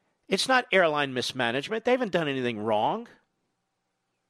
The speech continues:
The airline business is a very complicated business. The machinery is very complicated. It's heavily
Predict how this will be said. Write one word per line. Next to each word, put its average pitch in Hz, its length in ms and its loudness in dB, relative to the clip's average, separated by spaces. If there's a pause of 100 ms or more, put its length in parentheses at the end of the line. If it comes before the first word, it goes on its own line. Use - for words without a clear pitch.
(1500)
The 208 120 4
airline 240 300 4
business 196 420 -2
is 160 100 -6
a 185 60 0
very 247 420 0
complicated 185 760 -4
business. - 560 -4 (320)
The 151 80 0
machinery 170 600 0
is 113 60 -6
very 113 220 0
complicated. - 800 -10 (880)
It's - 260 -4
heavily 214 580 2